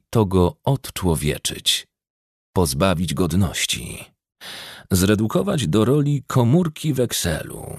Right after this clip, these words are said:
numeru, nosiciela chorób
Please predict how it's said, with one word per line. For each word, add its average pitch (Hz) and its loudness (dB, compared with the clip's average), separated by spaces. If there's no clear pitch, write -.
numeru, 117 2
nosiciela 107 0
chorób 147 0